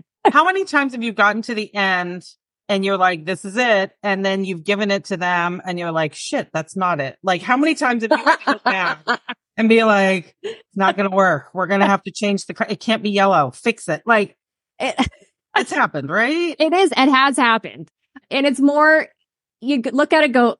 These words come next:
Speaker 1: "Okay, yeah, I see it." But you know what? It's better that at that point, they, they say it.
Speaker 2: They
Speaker 1: Because
Speaker 2: know.
Speaker 1: if they don't say anything and then you go to market and you're like, "Oh yeah, that would have been better in a different shape," then you did save yourself quite a bit.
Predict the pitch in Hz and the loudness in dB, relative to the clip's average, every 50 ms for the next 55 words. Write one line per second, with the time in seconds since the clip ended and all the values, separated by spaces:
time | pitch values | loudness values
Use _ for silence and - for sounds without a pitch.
0 | _ - - 214 214 - 233 220 202 196 196 190 - 226 247 240 - - 269 214 | _ -2 -2 -2 0 0 0 0 2 2 2 2 2 0 -2 -2 -2 -2 -2 -2
1 | - - 302 294 330 392 403 508 427 262 214 208 240 349 339 - 277 240 233 202 | 0 0 0 2 4 4 2 2 2 4 4 4 4 2 0 -2 -4 -2 -2 0
2 | 233 233 240 247 294 320 339 302 285 262 - - 233 196 - - 370 - 208 _ | 2 2 2 4 2 0 2 2 0 0 0 -2 -2 -2 0 2 2 2 0 _
3 | - 311 311 330 381 311 - - _ _ _ _ _ _ _ - - 190 202 220 | 0 2 2 2 2 -2 -6 -14 _ _ _ _ _ _ _ -6 -4 -2 0 0
4 | 196 - _ _ _ _ _ _ _ _ _ _ _ _ _ _ - 170 170 - | -2 -4 _ _ _ _ _ _ _ _ _ _ _ _ _ _ -8 -8 -8 -6
5 | - 185 208 233 - - _ _ _ - - 185 202 233 254 254 233 262 - 254 | -2 2 2 2 2 0 _ _ _ -8 -6 -4 -2 2 2 4 4 2 2 4
6 | 254 254 285 349 415 - 277 240 196 240 294 302 226 - 202 185 165 190 220 226 | 4 4 4 4 4 2 2 2 4 4 4 4 4 2 0 -4 -2 0 2 4
7 | 226 226 226 226 220 240 254 262 247 220 208 208 247 269 - - 190 185 - - | 4 4 4 4 4 6 6 6 6 6 6 6 4 4 2 0 0 0 0 -2
8 | 214 220 226 226 233 233 226 - - 254 330 440 294 214 269 440 339 220 240 285 | 0 2 2 2 4 2 0 0 0 -2 0 0 0 2 2 2 2 2 2 0
9 | 285 240 330 523 523 _ - 415 247 202 190 185 185 190 190 190 180 175 190 - | 2 2 0 -2 -2 _ -2 0 2 2 4 4 4 2 2 0 0 -2 -2 -2
10 | 202 196 - - - 180 151 135 - _ _ _ _ _ _ _ _ _ _ _ | -2 -4 -4 -2 -2 -2 -2 -4 -8 _ _ _ _ _ _ _ _ _ _ _
11 | _ _ _ _ _ - 302 302 294 277 240 240 202 - 233 214 202 175 190 180 | _ _ _ _ _ 2 2 4 4 4 4 4 2 4 2 2 2 2 0 -2
12 | - 175 151 107 165 - - _ - 175 160 151 156 - - - - | 0 0 0 0 -2 -6 -10 _ -6 -6 -6 -6 -8 -10 -10 -12 -12